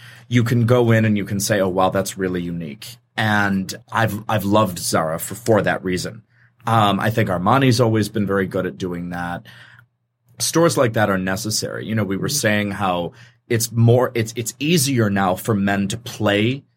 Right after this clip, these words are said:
Speaker 1: in this field than it's been. We don't have the stores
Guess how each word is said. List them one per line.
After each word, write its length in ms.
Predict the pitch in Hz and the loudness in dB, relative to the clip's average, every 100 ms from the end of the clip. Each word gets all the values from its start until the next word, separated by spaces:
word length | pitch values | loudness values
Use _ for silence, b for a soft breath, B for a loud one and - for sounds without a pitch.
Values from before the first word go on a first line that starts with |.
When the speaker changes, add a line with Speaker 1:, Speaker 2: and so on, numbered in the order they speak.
| _ - | _ -6
Speaker 1:
in 180 | 139 143 | -2 0
this 200 | 139 - | 0 -2
field 340 | 147 147 135 | -2 -2 0
than 140 | 135 139 | 0 0
it's 140 | 113 | -4
been. 340 | - 139 143 - B B - | 0 0 0 -8 B B -2
We 120 | 131 | 0
don't 440 | - 131 135 - | 2 2 2 -2
have 480 | - - 123 117 104 | -8 0 2 2 0
the 100 | 101 | -6
stores 1080 | - - - 139 160 110 87 85 - - | -6 -6 0 2 4 2 0 -6 -6 -8